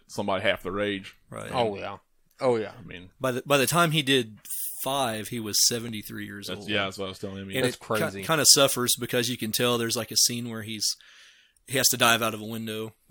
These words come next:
Speaker 2: 'cause
Speaker 1: Mm.
Speaker 2: there's thugs after him, and you can just tell it's a s-, total stunt man.
Speaker 1: Oh
Speaker 3: Yeah.
Speaker 1: yeah, yeah.
Speaker 2: But
Speaker 1: It has to be.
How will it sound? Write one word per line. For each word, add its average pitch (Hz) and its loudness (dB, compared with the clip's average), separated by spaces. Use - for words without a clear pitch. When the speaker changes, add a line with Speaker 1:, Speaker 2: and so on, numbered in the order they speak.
Speaker 2:
'cause 113 -2
Speaker 1:
Mm. - -2
Speaker 2:
there's 110 0
thugs 110 0
after 113 -4
him, 110 -6
and 101 -8
you 110 -8
can 101 -8
just 107 -2
tell 92 -4
it's - 0
a - -12
s-, - -2
total 104 -6
stunt 101 -2
man. 92 -16
Speaker 1:
Oh 92 -2
Speaker 3:
Yeah. 101 -8
Speaker 1:
yeah, 82 -12
yeah. 58 -16
Speaker 2:
But - -14
Speaker 1:
It - -20
has 95 -10
to 85 -14
be. 90 -16